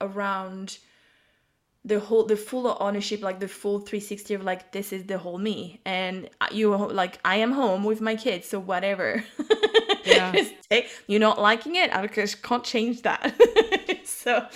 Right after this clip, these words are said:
Speaker 2: Yeah.
Speaker 1: that has been a very deep change, and the ownership of, like, yeah, like, I have a schedule and my schedule is around my kids, so I'm not, I'm not saying I'm, don't want to work with you. It's just, this is the way it has to be if you want to work with me,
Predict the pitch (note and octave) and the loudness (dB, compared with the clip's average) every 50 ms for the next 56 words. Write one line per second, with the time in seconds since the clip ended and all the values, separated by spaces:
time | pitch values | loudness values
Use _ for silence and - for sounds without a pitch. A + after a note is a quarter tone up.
0 | - - - F#3+ F#3 F3+ F#3 A3+ C4 A3 - B3+ A#3 A3 G#3+ G#3 G3+ F#3+ G3+ G3 | -16 -16 -10 -6 -2 2 2 4 4 2 0 -2 -4 -4 -6 -6 -4 -2 0 0
1 | F#3+ F#3+ F#3+ F#3+ F#3 F3+ G3 G#3 G3 - - - G3 G3 F#3+ F#3 F3 G3 F#3+ - | 0 0 -2 -6 -10 -8 -8 -8 -8 -8 -6 -6 -6 -4 -6 -6 -8 -8 -8 -8
2 | - - - - - - - - G3+ G3+ G3 G3 G3 G3 F#3+ F#3 G#3 - - F#3 | -10 -12 -14 -18 -20 -16 -2 0 2 2 2 2 0 -2 -4 -6 -6 -2 -2 -2
3 | F#3 G3 G#3+ G#3+ - G#3+ G3 G3+ G3 F#3 F#3+ F#3 F3+ F3+ F#3 - - - - - | 0 0 -2 -2 -2 -4 -4 -4 -4 -4 -2 -2 -2 -2 -4 -10 -16 -20 -20 -20
4 | - - - - - _ _ _ - A3+ B3+ C4 A#3 E3+ F3 F3 F3+ F3+ - - | -20 -20 -20 -20 -20 _ _ _ 4 6 8 8 8 6 2 0 -4 -2 0 0
5 | G3 A3 A3 A3+ G#3+ G#3+ G#3 G#3+ - - F#3+ F#3+ G3 G3+ G3 F#3+ F#3+ F#3+ F#3+ F#3+ | 0 0 0 -2 -2 -2 -4 -4 -4 -4 -4 -4 -4 -2 -2 -2 -2 -2 -2 -4
6 | F#3+ F#3 F#3+ F#3+ F#3 F#3+ - - G3+ F#3 F#3+ F#3+ F3+ F3+ F3 F3+ F3 E3+ E3+ F3 | -6 -6 -4 -6 -6 -6 -6 -8 -6 -6 -6 -6 -6 -6 -6 -6 -8 -8 -8 -10
7 | E3 - - A#3 A#3+ A#3 A#3+ - - - - F#3 F3+ F3+ F3 F3 F3+ F3+ - - | -12 -6 -2 -2 -2 -2 -2 -8 -14 -6 -4 -2 0 2 2 2 0 0 -2 -2
8 | F#3+ G3+ G3 F#3+ - G3+ G3 G#3 G#3+ G#3+ G#3+ - - G3 F#3+ F#3 F#3 F3+ F3+ F3 | 0 0 0 0 0 0 0 2 0 0 0 -4 -6 -6 -4 -4 -4 -4 -6 -6
9 | F3 F#3 - _ _ _ _ _ - E3+ G3 F#3 F#3 F#3 F3 - - G3+ F3+ F#3 | -10 -14 -16 _ _ _ _ _ -2 0 0 2 2 0 -2 -4 -6 -6 -4 -4
10 | G3+ A3 - D4+ D4 - G3 F3 F3 F3 - F3+ F#3+ - - - _ - F#3+ F#3 | -4 -4 -4 -6 -6 -6 -6 -6 -6 -6 -8 -10 -12 -12 -14 -16 _ -6 -4 -4
11 | F#3 - - - F#3 F#3 F3+ F3 F3 F3+ G3 F3+ F3 F3+ E3 E3 E3 E3+ - - | -4 -6 -8 -10 -8 -8 -8 -10 -10 -8 -8 -6 -4 -4 -4 -4 -4 -8 -8 -10
12 | F3+ F3 - - - G3 - D4 A#3+ F#3+ - - F3 F3 D#3 F3 - - - C#3 | -12 -12 -12 -12 -8 -6 -4 -4 -4 -6 -8 -10 -12 -12 -12 -12 -12 -14 -14 -16
13 | - - F3+ - - A3+ A#3 - - - | -14 -16 -16 -10 -8 -8 -8 -8 -10 -14